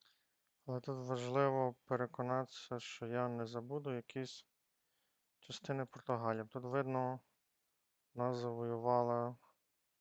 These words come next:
я не пам'ятаю, як та територія називається.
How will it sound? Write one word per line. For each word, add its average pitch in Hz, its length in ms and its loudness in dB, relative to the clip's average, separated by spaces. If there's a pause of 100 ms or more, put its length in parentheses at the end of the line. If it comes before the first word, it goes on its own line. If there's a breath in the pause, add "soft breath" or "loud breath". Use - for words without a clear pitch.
(880)
я 113 80 -8
не 117 100 -4
пам'ятаю, 120 380 2
як 107 80 -14
та - 180 -4
територія 113 540 -4
називається. 113 680 -4